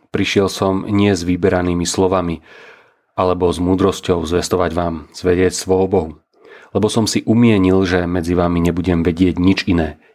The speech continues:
jedine Ježiša Krista a toho ukrižovaného.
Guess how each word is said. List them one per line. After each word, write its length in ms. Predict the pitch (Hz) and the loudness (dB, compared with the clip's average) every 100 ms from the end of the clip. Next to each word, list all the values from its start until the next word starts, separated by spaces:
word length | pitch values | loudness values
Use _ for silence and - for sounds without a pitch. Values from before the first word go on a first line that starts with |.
| - | 0
jedine 560 | 95 92 98 92 87 - _ | 0 2 2 2 0 -10 _
Ježiša 480 | - 90 85 90 - | -2 0 0 -2 -2
Krista 480 | 90 - - 82 - - _ - | -2 -2 -2 -2 -6 -20 _ -6
a 80 | 85 | -2
toho 240 | 85 87 | 0 0
ukrižovaného. 960 | 87 87 87 87 82 78 78 76 - | 0 0 0 2 0 -2 -4 -10 -14